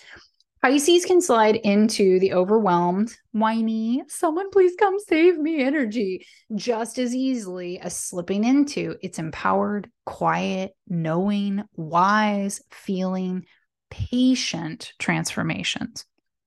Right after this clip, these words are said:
Pisces says go deeper by realizing where we get drug under by the toe. It says, "Work with the tide to move ourselves along."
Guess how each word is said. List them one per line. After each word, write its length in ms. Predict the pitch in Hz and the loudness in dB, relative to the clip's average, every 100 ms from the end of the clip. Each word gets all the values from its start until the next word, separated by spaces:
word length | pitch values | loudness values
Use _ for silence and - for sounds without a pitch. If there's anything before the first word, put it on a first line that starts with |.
| _ _ _ _ - | _ _ _ _ 0
Pisces 400 | 196 202 240 233 | 2 4 2 2
says 180 | 233 | 0
go 120 | 240 262 | 4 4
deeper 540 | 214 226 214 269 339 - - - | 4 2 2 0 0 -10 -18 -4
by 120 | - 190 | 2 2
realizing 1000 | 190 202 214 202 185 190 185 175 175 175 _ _ _ | 4 4 4 2 -2 -6 -6 -8 -8 -12 _ _ _
where 460 | 185 170 165 196 208 | -10 -2 2 4 6
we 180 | 214 214 | 6 4
get 180 | 220 208 | 2 0
drug 380 | 175 190 220 208 | 2 2 2 2
under 260 | 220 220 | 0 0
by 200 | 214 226 | 0 -2
the 100 | 226 | -2
toe. 420 | 220 233 285 254 - _ _ _ _ _ _ _ | -4 -4 -4 -6 -12 _ _ _ _ _ _ _
It 140 | 208 | -8
says, 460 | - - 208 202 - - | -6 -2 -2 -2 -6 -16
"Work 640 | - 190 247 269 233 - - _ | -10 -2 0 0 -2 -8 -20 _
with 220 | 196 208 214 | -8 -6 -6
the 80 | |
tide 800 | 190 - 269 285 208 180 180 180 - - | -12 -2 2 4 2 0 -4 -6 -12 -14
to 120 | 202 | -6
move 720 | 190 262 330 233 175 165 - - | 0 4 6 6 2 -2 -8 -8
ourselves 460 | 175 165 165 160 180 | -8 -6 -6 -6 -8
along." 460 | 170 - 214 233 | -10 -10 -10 -10